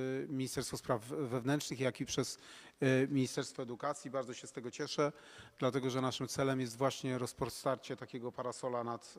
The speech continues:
e, mieszkańcami i traktowanie kwestii dotyczących bezpieczeństwa w sposób, e, całościowy. Zaczynamy od wspólnego projektu, który właśnie nazywa się Czujka na straży Twojego, e, bezpieczeństwa. Straż Pożarna i miasto będą razem monitorować,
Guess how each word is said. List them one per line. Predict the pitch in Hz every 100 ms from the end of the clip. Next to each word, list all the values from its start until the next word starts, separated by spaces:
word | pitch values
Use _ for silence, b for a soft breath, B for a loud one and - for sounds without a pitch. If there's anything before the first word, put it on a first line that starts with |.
| 151 120
e, |
mieszkańcami | 120 - 127 120 135 131 131 - B B B
i | 131
traktowanie | 147 - 143 147 147 127
kwestii | - 139 - - 131 139 135
dotyczących | 135 - 143 123 123
bezpieczeństwa | 127 - 123 135 117 - 123
w | -
sposób, | - 127 123 -
e, | 135 120
całościowy. | 143 131 - 135 104 98 - B B B B B B -
Zaczynamy | 151 - 185 180
od | 160
wspólnego | - 170 160 156
projektu, | 165 156 147 - 139
który | - 139
właśnie | 131 156 - 143
nazywa | 131 113
się | 127 139
Czujka | 147 135 131
na | 127
straży | - 135 120
Twojego, | 123 139 127 117 123 120 139 -
e, | 135 123 123
bezpieczeństwa. | 127 - 127 139 135 - 147 160 - b b b b
Straż | - 151 143
Pożarna | - 139 147 135
i | 139
miasto | 139 139 -
będą | 135 139 139
razem | 160 156 127 117 117 196
monitorować, | 151 131 127 135 127 120 123 117 - -